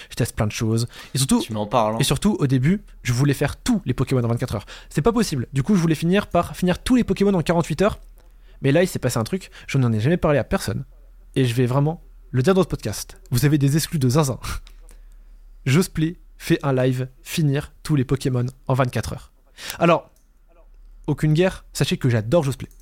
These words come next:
Speaker 1: Je suis un vrai fan. Euh, j'ai, j'ai, je suis à mon cinquième mois de sub aujourd'hui. Euh, <laughs> je regarde tous ses lives. J'adore Just Play. Vraiment, c'est
Speaker 2: C'est vrai, c'est, c'est complètement vrai. Il me regarde tous ses lives et à chaque fois, il me dit, euh, «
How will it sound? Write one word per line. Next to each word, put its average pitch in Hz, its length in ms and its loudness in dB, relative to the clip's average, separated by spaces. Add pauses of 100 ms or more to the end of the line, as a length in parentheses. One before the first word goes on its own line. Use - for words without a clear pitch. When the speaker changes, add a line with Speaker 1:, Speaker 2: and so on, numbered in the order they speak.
(120)
Speaker 1:
Je - 80 -10
suis 131 140 -2
un 113 100 2
vrai 139 120 0
fan. 131 260 -2 (440)
Euh, 110 220 2
j'ai, 131 460 0
j'ai, 131 160 2
je - 180 -2
suis 160 160 0
à 151 60 4
mon 147 100 2
cinquième 214 360 0
mois 185 120 4
de - 80 -4
sub 190 200 2
aujourd'hui. 170 440 2 (560)
Euh, 143 920 6 (180)
<laughs> - 160 -14
je 147 140 2
regarde 160 400 2
tous 277 120 -2
ses 208 140 4
lives. 175 320 2 (300)
J'adore 127 840 0
Just 120 180 -6
Play. - 120 -16 (160)
Vraiment, 143 300 2
c'est 139 240 0
Speaker 2:
C'est - 140 -4
vrai, 120 280 0
c'est, 165 220 0
c'est 165 160 2
complètement 143 360 0
vrai. 107 220 -6
Il 120 120 -4
me 120 60 0
regarde 139 260 2
tous - 80 -12
ses - 100 -6
lives 147 200 0
et 139 40 2
à 131 40 0
chaque 131 160 -6
fois, 151 100 0
il 143 60 -2
me 143 40 -4
dit, 135 180 -4
euh, « 113 80 -2